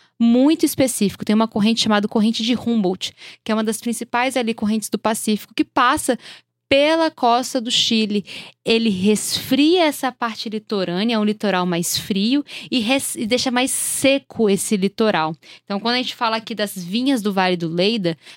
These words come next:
a gente tá trazendo um, um clima mais mediterrâneo fresco, com verões mais amenos e secos, e invernos mais frios, né? E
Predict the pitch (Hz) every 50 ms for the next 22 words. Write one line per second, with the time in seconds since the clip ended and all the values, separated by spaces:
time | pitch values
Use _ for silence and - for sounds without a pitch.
0 | _ - 190 214 208 - - 233 233 - - 233 233 208 233 240 240 240 240 -
1 | 226 233 233 - - 240 240 240 226 226 233 214 226 220 214 208 - - 233 214
2 | 180 208 208 214 226 220 - - - 254 240 240 233 233 - - - - 226 220
3 | 202 220 214 208 214 220 226 226 - - - - - - _ 202 208 214 214 220
4 | 214 240 233 240 226 220 208 214 233 247 262 254 233 208 208 202 - - - -
5 | 202 202 220 247 240 - - 208 185 - - - - - _ 233 240 254 247 226
6 | 190 208 214 226 240 254 254 247 233 - 233 226 233 254 247 - - - - -
7 | - 254 233 254 262 269 254 233 208 196 180 175 - - - - _ _ _ _
8 | 196 190 196 214 240 262 269 - - - - _ - - 226 233 233 240 240 240
9 | 240